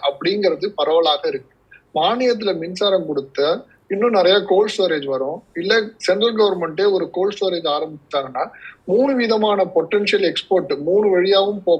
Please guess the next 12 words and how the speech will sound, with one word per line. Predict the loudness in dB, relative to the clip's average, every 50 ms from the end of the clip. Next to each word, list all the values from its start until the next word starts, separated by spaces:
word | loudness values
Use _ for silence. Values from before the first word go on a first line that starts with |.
| 2 2
போறக்கூடிய | 2 2 2 0 -2 -4 -4 -6 -6 _ _ _ _ -12 -8 -8
இருக்கிற | -8 -8 -2 0 2 4 4 4
இடத்துக்கு | 4 2 0 -2 -4 -8 -6 -6 -8 -8 -10 -16 -20 -20 -20 -8
இது | -4 -2 -2 -2
பண்ணணும் | 0 0 2 2 2 2 4 4 4 4 2
அப்படிங்கிறது | 2 0 -2 0 0 2 2 0 0 0 -4
வந்து | -4 -6 -4 -6 -4
ரொம்ப | -4 -4 -2 -2 0
நாளாவே | 0 2 2 2 2 0 2 0 0 0
இங்க | -2 -4 -6 -6
உள்ள | -6 -4 -2 -2 -2 0
ஒரு | -2 -2 -2 -2 -2 -4 -6